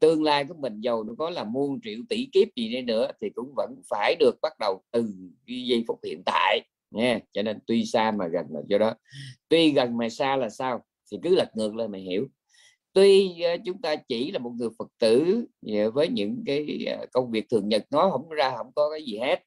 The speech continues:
à, nó cũng thường thường thôi. Ờ, cũng bắt quan trai, cũng năm giới, rồi cũng bố thí, cũng cúng dường, phải không? Rồi cũng, ờ, sống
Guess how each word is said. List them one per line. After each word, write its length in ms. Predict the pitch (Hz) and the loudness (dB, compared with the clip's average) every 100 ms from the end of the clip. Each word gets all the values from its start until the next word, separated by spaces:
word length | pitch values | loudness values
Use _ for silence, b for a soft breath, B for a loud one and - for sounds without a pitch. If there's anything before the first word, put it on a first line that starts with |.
| _ | _
à, 280 | - 120 139 - _ _ _ _ | -10 -6 -4 -6 _ _ _ _
nó 240 | 98 139 175 | -2 0 0
cũng 180 | 139 | -4
thường 160 | 147 92 | -8 -4
thường 300 | 110 113 90 110 | 2 2 2 -2
thôi. 100 | 143 _ _ | -4 _ _
Ờ, 160 | - - | -20 -12
cũng 240 | 85 98 196 | -10 -8 -4
bắt 140 | 165 | -4
quan 140 | 208 123 131 | -2 -4 0
trai, 300 | 123 127 120 | 0 2 0
cũng 300 | 113 92 135 | -2 -12 -10
năm 240 | 123 117 | -10 -6
giới, 480 | 113 135 147 165 170 | 2 4 6 4 0
rồi 160 | - 87 - | -6 -8 -10
cũng 120 | - - | -18 -10
bố 180 | 131 - - | -8 -8 -6
thí, 200 | 147 - | -6 -6
cũng 180 | - - | -10 -10
cúng 160 | - 143 180 | -18 -18 -2
dường, 460 | 120 117 120 117 - | 4 6 6 4 0
phải 100 | 117 | 0
không? 100 | 139 - _ _ _ b b b _ | 0 -2 _ _ _ b b b _
Rồi 200 | 95 101 | 0 0
cũng, 420 | 101 104 131 139 | 0 -2 -2 -2
ờ, 200 | 127 120 | -2 -2
sống 260 | 110 139 | -4 -6